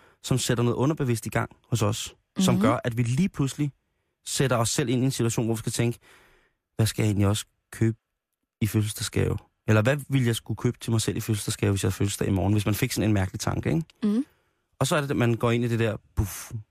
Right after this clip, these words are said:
Speaker 1: hvor at man laver det, øh, som de kalder for, øh, ikke-opgaverelateret aktivitet i hovedet. Altså, det vil sige, at man tænker bare, man grubler.
Speaker 2: Ja.
Speaker 1: Og det er pissegodt. <clears throat> Øh, hvad hedder det? Lektor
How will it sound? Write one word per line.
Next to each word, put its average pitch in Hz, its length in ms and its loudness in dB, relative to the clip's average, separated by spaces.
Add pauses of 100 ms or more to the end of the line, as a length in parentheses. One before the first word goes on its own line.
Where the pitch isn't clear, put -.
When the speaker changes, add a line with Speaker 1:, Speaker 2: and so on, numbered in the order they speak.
(600)
Speaker 1:
hvor 113 220 4
at - 180 0
man 113 340 0
laver 110 340 2
det, 117 320 -2
øh, 98 100 -2
som 104 180 -4
de 98 120 -6
kalder 98 240 0
for, 98 340 0
øh, 80 240 -2 (360)
ikke-opgaverelateret 98 1600 0
aktivitet - 440 -4
i 101 40 -2
hovedet. - 300 0 (180)
Altså, 92 180 0
det 90 120 -2
vil 101 100 2
sige, 104 260 2
at - 160 -4 (400)
man 101 100 6
tænker 92 280 -2
bare, - 240 -8
man 101 100 4
grubler. - 400 -2 (320)
Speaker 2:
Ja. - 100 2 (360)
Speaker 1:
Og - 120 -6
det - 20 6
er 135 80 4
pissegodt. - 500 2 (320)
<clears throat> 240 200 4 (400)
Øh, 120 320 4
hvad 113 100 0
hedder 117 220 2
det? 107 480 2 (200)
Lektor 160 460 0